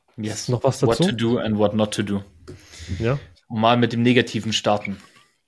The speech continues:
Speaker 1: und dann schauen, was ist so das Gegenteil zum Negativen.
Speaker 2: Mhm. Das ist ja auch sehr, sehr schwer zu wissen, was will man denn eigentlich haben?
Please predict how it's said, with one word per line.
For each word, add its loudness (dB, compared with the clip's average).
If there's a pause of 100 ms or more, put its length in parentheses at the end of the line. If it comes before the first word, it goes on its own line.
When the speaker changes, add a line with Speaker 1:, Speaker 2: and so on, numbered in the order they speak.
(440)
Speaker 1:
und -8
dann 0
schauen, 0
was -2
ist -6
so 0
das 0
Gegenteil 0
zum -6
Negativen. -4 (580)
Speaker 2:
Mhm. 4 (1300)
Das 6
ist 0
ja 4
auch 0
sehr, 2
sehr 0
schwer -2
zu -8
wissen, -4 (460)
was -4
will 4
man 4
denn 0
eigentlich -4
haben? 2